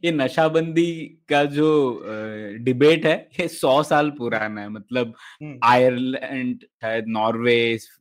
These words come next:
Speaker 1: फिनलैंड, रशिया, सब देशों में नाइनटीन नाइंटीज़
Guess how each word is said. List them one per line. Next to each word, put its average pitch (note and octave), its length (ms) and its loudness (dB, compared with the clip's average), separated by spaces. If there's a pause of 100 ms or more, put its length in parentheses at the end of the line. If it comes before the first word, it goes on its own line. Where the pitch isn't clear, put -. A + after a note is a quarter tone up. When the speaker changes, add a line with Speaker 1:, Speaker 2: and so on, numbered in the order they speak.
(220)
Speaker 1:
फिनलैंड, B2 440 0
रशिया, C#3+ 580 4 (340)
सब F3 260 2
देशों E3 320 0
में F3 400 -2 (260)
नाइनटीन D3 420 2
नाइंटीज़ D#3 840 0